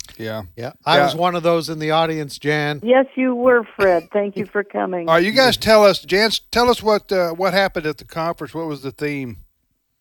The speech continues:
Speaker 3: Well, the theme was, "Behold, he comes," 'cause Jesus is coming at any minute. We certainly don't know the day or the hour, but the Bible says we can know the season by looking at certain signs that keep breaking, not on a, it used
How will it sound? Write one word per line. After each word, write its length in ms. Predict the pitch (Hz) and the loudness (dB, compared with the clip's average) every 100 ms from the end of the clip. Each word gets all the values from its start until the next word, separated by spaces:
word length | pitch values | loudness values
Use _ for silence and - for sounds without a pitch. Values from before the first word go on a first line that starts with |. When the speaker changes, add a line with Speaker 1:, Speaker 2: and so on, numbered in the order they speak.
| _ _ _ _ _ _ - | _ _ _ _ _ _ -2
Speaker 3:
Well, 180 | 220 214 | 0 2
the 120 | 220 | 0
theme 440 | - 254 247 220 | 0 -2 -2 -4
was, 140 | - 196 | -6 -6
"Behold, 480 | - 214 214 214 202 | -2 0 2 2 0
he 160 | 180 190 | 0 -2
comes," 460 | 220 226 175 165 165 - | -2 -2 -2 -4 -12 -12
'cause 120 | 185 _ | -12 _
Jesus 460 | 202 202 196 185 180 | -6 -4 -4 -8 -6
is 240 | 180 170 _ | -10 -10 _
coming 680 | 208 196 175 175 180 180 - - - | -6 -4 -6 -6 -8 -10 -12 -16 -6
at 140 | 180 | -4
any 220 | 190 185 175 | -2 -4 -6
minute. 420 | 190 208 170 - | -4 -2 -4 -6
We 280 | 185 180 175 - | -6 -6 -8 -6
certainly 300 | 190 - 180 | -6 -6 -4
don't 240 | 180 170 | -4 -4
know 220 | 180 180 | -4 -4
the 120 | 175 180 | -4 -4
day 220 | 180 180 | -2 -2
or 140 | 180 | -4
the 180 | 175 185 | -4 -4
hour, 380 | 170 165 185 196 | -4 -2 -2 -2
but 240 | 190 175 - _ _ _ _ _ _ | -2 -6 -8 _ _ _ _ _ _
the 80 | 190 | -4
Bible 380 | 185 190 185 196 | 0 0 0 -2
says 180 | 208 196 | 0 0
we 160 | 190 196 | 0 -4
can 220 | 202 196 | -2 -2
know 160 | 190 180 | -2 -2
the 120 | 180 - | -6 -6
season 440 | 226 208 196 190 | -6 -4 -6 -4
by 160 | 180 180 | -2 -2
looking 420 | 185 190 196 185 | -2 -4 -6 -6
at 100 | 180 _ | -8 _
certain 340 | 202 180 - 180 | -6 -4 -8 -10
signs 400 | - 202 202 185 180 | -4 -4 -4 -6 -6
that 200 | 190 185 | -6 -6
keep 200 | - 190 - | -6 -8 -6
breaking, 640 | 165 185 202 - 175 175 | -2 0 0 -4 -6 -6
not 220 | 180 202 | -4 -2
on 180 | 240 190 | -2 -2
a, 80 | 170 | -4
it 80 | - | -6
used 220 | 226 285 | -8 -8